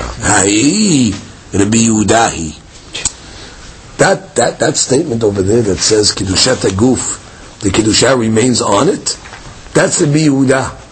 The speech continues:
Look at Rashi. "Hai Rabbi Yehuda, mediktani en mo'el achar mo'el, alma mekamau denafik lechulin." אף אגב דשוגגו,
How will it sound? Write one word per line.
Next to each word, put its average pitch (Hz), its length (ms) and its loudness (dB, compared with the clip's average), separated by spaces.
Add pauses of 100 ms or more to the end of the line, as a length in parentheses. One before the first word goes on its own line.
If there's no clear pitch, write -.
(440)
Look 113 140 2
at 139 80 2
Rashi. 113 420 0 (320)
"Hai 175 240 2
Rabbi 147 220 2
Yehuda, 131 440 2
mediktani 139 720 0
en 135 200 2
mo'el 135 420 2
achar 135 320 0
mo'el, 135 960 2 (840)
alma 170 760 2 (380)
mekamau 160 1000 2
denafik 170 680 0
lechulin." 151 640 2 (580)
אף 160 240 0
אגב 175 440 2
דשוגגו, 156 760 2